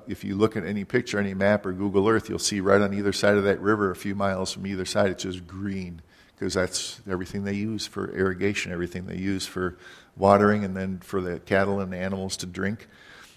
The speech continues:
And so he sees that Nile, and that was their confidence. And I think right there in the dream,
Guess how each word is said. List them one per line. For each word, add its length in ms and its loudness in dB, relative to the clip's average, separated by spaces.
And 180 -2
so 140 2
he 140 2
sees 360 4
that 240 6
Nile, 420 2
and 120 -8
that 140 -2
was 120 -6
their 100 -4
confidence. 680 -4
And 200 0
I 60 2
think 420 -8
right 220 2
there 160 4
in 80 0
the 80 -4
dream, 520 -4